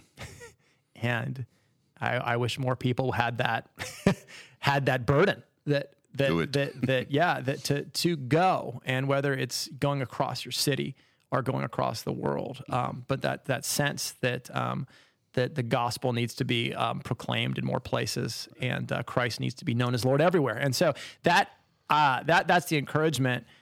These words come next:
Speaker 1: Um, pitfalls, I would say, in any kind of entrepreneurial work of God, right? Apostolic, whatever we wanna
Speaker 2: Mm-hmm.
Speaker 1: call it, where you're taking new ground.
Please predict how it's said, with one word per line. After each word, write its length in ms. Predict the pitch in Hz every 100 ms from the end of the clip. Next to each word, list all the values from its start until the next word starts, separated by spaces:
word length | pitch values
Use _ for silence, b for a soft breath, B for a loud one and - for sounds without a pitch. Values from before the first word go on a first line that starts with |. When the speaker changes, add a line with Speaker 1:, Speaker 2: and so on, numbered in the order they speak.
| b b _ 117
Speaker 1:
Um, 420 | 175 170 160 - _ _ _ _ _
pitfalls, 960 | - 233 - - 147 139 139 135 - - _ _ _ _ -
I 200 | 127 147
would 160 | 156 139
say, 380 | - 123 117 117
in 60 |
any 160 | 135 151
kind 200 | 143 131
of 60 |
entrepreneurial 1300 | 110 120 131 - 120 117 113 120 120 120 117 110 107 -
work 320 | - - -
of 120 | -
God, 340 | - - - 127
right? 180 | 131 127
Apostolic, 680 | 143 123 - 123 117 120
whatever 220 | 131 135
we 60 | 139
wanna 200 | 123 120
Speaker 2:
Mm-hmm. 120 | 90
Speaker 1:
call 160 | 113 107
it, 60 |
where 60 | 120
you're 60 | 117
taking 340 | 139 139 131
new 140 | 120
ground. 400 | 135 113 107 110